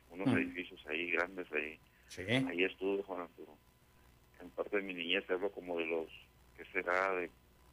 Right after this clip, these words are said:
Speaker 1: cinco, seis, siete, ocho, hasta los nueve años, yo creo. Estuve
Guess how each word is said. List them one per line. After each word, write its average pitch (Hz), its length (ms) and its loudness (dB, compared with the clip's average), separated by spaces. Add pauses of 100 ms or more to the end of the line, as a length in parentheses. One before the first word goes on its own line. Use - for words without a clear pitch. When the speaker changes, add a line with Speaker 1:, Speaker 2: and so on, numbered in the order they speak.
(120)
Speaker 1:
cinco, 92 420 -6
seis, 90 360 -4
siete, 90 280 0
ocho, 90 360 -2 (420)
hasta 80 220 -4
los 78 140 -8
nueve 101 260 -4
años, 98 200 0
yo 95 100 -10
creo. 87 200 -10 (880)
Estuve 104 600 2